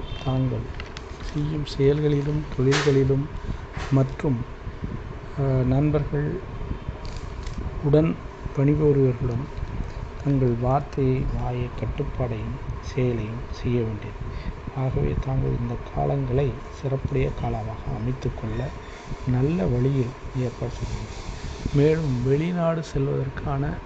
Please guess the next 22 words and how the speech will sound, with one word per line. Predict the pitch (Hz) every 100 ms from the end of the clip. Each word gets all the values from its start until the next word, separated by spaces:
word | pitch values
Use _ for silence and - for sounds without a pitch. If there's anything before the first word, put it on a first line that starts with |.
| 131
வாய்ப்புகள் | 131 139 147 - 131 147 180 - - - - -
இவர்களுக்கு | 147 147 135 127 127 - 143 180
மிகுதியான | 139 131 147 147 139 135 139 - 143
ஒரு | 135 131 131
வாய்ப்பை | 131 131 127 135 135
ஏற்படுத்தி | 123 131 127 123 -
தரக்கூடிய | - 123 - - 120 120 131 -
காலமாக | - 139 127 120 117 156
இந்த | 143 123
மாத | 117 117 120 -
காலம் | 123 117 131
அமைகின்றது. | - 127 117 120 110 107 - - - - - -
இந்த | 147 139
மாத | 135 135 147 151
காலங்களில் | - 147 139 135 123 117 127 -
வெளிநாடுக்கு | 135 139 147 147 135 - 135 120
வேலைக்கு | 127 135 131 -
செல்ல | 139 131 131
வேண்டும் | 127 127 131 113 - -
என்பவர்களும் | 131 131 123 113 113 117 190 - - - - -
மற்றும் | 139 - 147 131
வெளிநாட்டுகளில் | 127 147 147 - 139 139 135 143 135 131